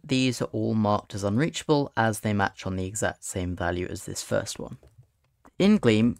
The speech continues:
Boolean literals use capital letters. This can be a source of confusion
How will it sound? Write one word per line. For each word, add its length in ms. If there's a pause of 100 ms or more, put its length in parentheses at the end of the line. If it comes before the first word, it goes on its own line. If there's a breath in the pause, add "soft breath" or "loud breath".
Boolean 380
literals 760
use 360
capital 500
letters. 600
This 160
can 140
be 100
a 20
source 340
of 80
confusion 680